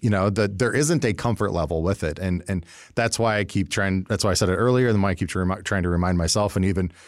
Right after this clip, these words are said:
friends and family that are freaking out at, at very specific, minute things. There is a <laughs> sense that I don't wanna get my hopes up because I don't wanna have this end, you know, poorly and get hurt again <laughs> kind of a thing. And that's, again, you have to just remember,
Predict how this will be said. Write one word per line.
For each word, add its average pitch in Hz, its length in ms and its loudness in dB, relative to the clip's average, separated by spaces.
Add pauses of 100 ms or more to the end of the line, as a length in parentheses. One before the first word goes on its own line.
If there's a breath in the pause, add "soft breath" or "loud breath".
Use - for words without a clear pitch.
(140)
friends 117 300 0
and 101 80 0
family 104 320 2
that 95 100 2
are 92 80 2
freaking 98 320 0
out 92 160 0
at, 90 180 -2
at 92 160 -4 (140)
very 110 400 2
specific, - 520 0
minute 92 420 2
things. 104 480 0 (680 soft breath)
There 120 240 0
is 110 140 2
a 107 140 2
<laughs> - 0 -
sense - 640 2
that 104 400 0 (340 loud breath)
I 110 100 0
don't 110 320 0
wanna 110 220 2
get 104 120 2
my 101 140 2
hopes 95 340 0
up 107 160 2
because 101 320 -2
I 95 120 2
don't 95 280 0
wanna 92 220 2
have 87 240 0
this 87 180 0
end, 85 400 -2 (200)
you 101 80 -4
know, 78 260 -4 (160)
poorly 92 420 2
and 87 140 0
get 92 140 -4
hurt 101 240 0
again 98 400 0
<laughs> - 0 -
kind 107 200 -2
of 95 100 -2
a 92 60 2
thing. 107 420 0 (440 loud breath)
And 107 240 2
that's, 98 400 -2
again, 110 460 2
you 95 160 2
have - 440 -2
to 92 80 -4
just 90 320 -2
remember, 87 640 0